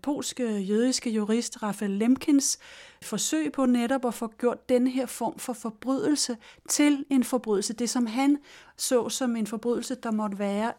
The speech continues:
inden for international humanitær folkeret, eller det, vi kalder den humanitære folkeret. Lemkin bliver optaget af den her type forbrydelse ved at registrere, hvad der sker under første verdenskrig, og ikke mindst, hvad der sker under første verdenskrig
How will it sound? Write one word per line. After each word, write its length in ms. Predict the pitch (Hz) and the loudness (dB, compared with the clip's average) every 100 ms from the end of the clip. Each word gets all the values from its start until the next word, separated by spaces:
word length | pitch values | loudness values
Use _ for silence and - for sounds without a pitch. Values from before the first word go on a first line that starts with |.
| - | -4
inden 300 | 214 220 233 | 0 2 0
for 220 | - 170 | -4 -6
international 680 | 202 202 233 220 208 208 196 - - - | -4 -4 -4 -6 -6 -6 -8 -10 -20 -20
humanitær 580 | - 220 202 202 - 208 202 | -6 -2 -2 -4 -6 -6 -8
folkeret, 560 | - 190 165 196 185 180 | -10 -8 -6 -8 -8 -6
eller 140 | 180 | -6
det, 160 | 175 185 | -6 -8
vi 60 | |
kalder 200 | 190 190 | -8 -8
den 100 | 185 | -6
humanitære 640 | 180 185 180 170 - 196 202 | -4 -4 -4 -4 -6 -8 -10
folkeret. 580 | 196 170 170 190 170 175 - - - - - - | -10 -10 -10 -12 -14 -16 -20 -20 -20 -20 -20 -10
Lemkin 600 | 214 220 247 254 294 269 262 208 | -2 4 4 4 4 4 2 -2
bliver 200 | 233 226 _ | -2 -2 _
optaget 580 | 285 302 - - 302 262 233 | 0 0 0 -2 0 0 -2
af 80 | |
den 240 | 233 226 233 | 0 0 0
her 220 | 240 240 | -2 -6
type 380 | - - 233 220 | -4 -2 -2 -2
forbrydelse 680 | 233 208 214 196 208 247 233 _ _ - | -6 -4 -2 -2 -4 -4 -6 _ _ -8
ved 160 | 214 | -2
at 220 | 240 240 220 | 2 2 0
registrere, 580 | 208 220 - 240 - | -4 -6 -4 -4 -2
hvad 180 | 240 226 | -4 -4
der 80 | 208 | -4
sker 400 | 202 - 277 - - - | -2 -2 -4 -6 -10 -8
under 240 | 220 226 | -6 -4
første 520 | - - 277 - 294 | -6 -2 -2 -2 -6
verdenskrig, 580 | 240 202 202 220 - 220 - | -4 -4 -2 -4 -4 -8 -6
og 100 | 233 - | -6 -4
ikke 140 | 214 | -4
mindst, 200 | 233 220 | -4 -6
hvad 100 | 233 | -6
der 80 | 226 | -6
sker 300 | 214 - 240 | -6 -6 -6
under 160 | 214 220 | -6 -6
første 440 | - 202 180 226 | -8 -10 -10 -8
verdenskrig 640 | 202 175 190 180 - 208 | -8 -8 -6 -8 -6 -8